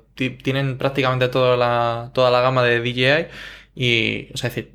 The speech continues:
o sea, es decir, me, me es una cosa que me, me sorprende que para un trasto tan pequeño. La pequeña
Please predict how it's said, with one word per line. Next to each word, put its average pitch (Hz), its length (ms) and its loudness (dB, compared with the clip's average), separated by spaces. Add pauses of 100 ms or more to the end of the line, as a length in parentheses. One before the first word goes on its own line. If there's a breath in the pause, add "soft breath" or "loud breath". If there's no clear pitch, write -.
(140)
o - 100 -16
sea, 120 120 -4
es 123 80 -6
decir, 131 200 -12
me, 113 180 -10
me 120 240 -4
es 117 120 -4
una 123 420 0 (280)
cosa 131 260 0
que 123 100 0
me, 117 160 0
me 117 200 -2
sorprende 120 580 -2
que - 120 -6
para 117 200 2
un 117 160 -4
trasto 110 300 -4
tan 123 140 0
pequeño. 123 340 -2 (840 loud breath)
La 135 260 0
pequeña 170 560 0